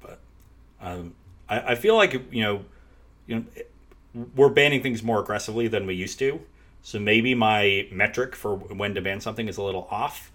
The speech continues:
But I, I'm kind of against the Ballista one. I, I think Ballista is just a good,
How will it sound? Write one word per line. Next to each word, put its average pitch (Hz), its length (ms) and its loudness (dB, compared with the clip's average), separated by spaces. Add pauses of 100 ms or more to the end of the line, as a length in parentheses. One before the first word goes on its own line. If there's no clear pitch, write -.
(500)
But 131 280 2
I, 143 160 0 (120)
I'm 185 220 4
kind 156 300 2
of 123 80 4
against 101 360 -2
the 104 80 -6
Ballista 92 360 -4
one. 85 160 -8
I, 120 180 -4
I 143 120 8
think 175 220 4
Ballista 143 320 4
is 127 160 0
just 120 180 -2
a 110 60 2
good, 104 500 2